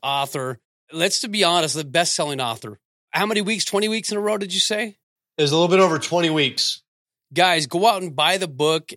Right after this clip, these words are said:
Speaker 1: on Amazon, Relentless Courage. Mike, man, hey, brother, to me, to you, I love you. I appreciate your courage.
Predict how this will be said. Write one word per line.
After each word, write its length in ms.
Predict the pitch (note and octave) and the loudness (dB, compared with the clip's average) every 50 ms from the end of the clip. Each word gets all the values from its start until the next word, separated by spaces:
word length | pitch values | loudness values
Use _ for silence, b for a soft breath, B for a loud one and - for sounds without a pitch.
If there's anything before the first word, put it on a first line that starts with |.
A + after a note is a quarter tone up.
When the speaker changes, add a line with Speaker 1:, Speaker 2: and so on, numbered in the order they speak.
| - _ _ | -20 _ _
Speaker 1:
on 220 | - C#3+ D#3+ F#3 F#3+ | -4 -2 0 2 4
Amazon, 800 | F3+ F3 E3+ E3+ E3 D#3 C#3+ C#3+ D#3+ D#3 D3+ D3+ D#3 D#3 D3+ C3+ - | 2 2 2 0 -2 -4 -2 0 0 0 2 0 -2 -2 -6 -8 -12
Relentless 720 | - C3 C3 C3+ C3+ C3 C3+ D3+ D#3 D3 C3+ D#3 D#3 D3 - | -12 -8 -6 -6 -6 -4 -2 -4 -4 -4 -4 -4 -4 -4 -6
Courage. 320 | - - D3+ C3+ C3+ C3+ | -4 -6 -4 -4 -4 -6
Mike, 360 | C3 C3+ C3+ C#3+ C#3+ C3 - - - | -4 -2 -2 -2 -2 -4 -10 -10 -4
man, 280 | C#3+ C#3+ C#3 C#3 C3 - | -2 -2 -2 -2 -4 -6
hey, 200 | - C#3+ D3 C#3+ | -4 -2 -2 -2
brother, 340 | C3+ B2+ C#3 C3+ C3+ C3 G#2+ C3+ - _ _ - | -2 -4 -6 -6 -6 -8 -10 -14 -20 _ _ -10
to 80 | - | -8
me, 180 | C3+ C3+ C#3+ D3 | -6 -4 -4 -2
to 60 | C#3 | -2
you, 240 | C3 C3+ C3+ C3+ C3+ | -4 -4 -4 -4 -4
I 60 | C3+ | -4
love 280 | B2 A#2 B2 C3 C3 B2+ | -4 -4 -4 -4 -4 -6
you. 100 | C3 B2+ | -6 -8
I 20 | |
appreciate 760 | A#2+ A#2 - _ - - C#3+ C3+ - - D3 C3+ B2 - - | -8 -8 -12 _ -16 -12 -10 -8 -6 -6 -6 -6 -6 -6 -8
your 180 | C3 A#2 A#2 A#2 - _ | -8 -8 -10 -12 -14 _
courage. 480 | - D3+ D3 C#3 C#3 C3+ C3 - - | -8 -6 -4 -4 -4 -4 -6 -8 -10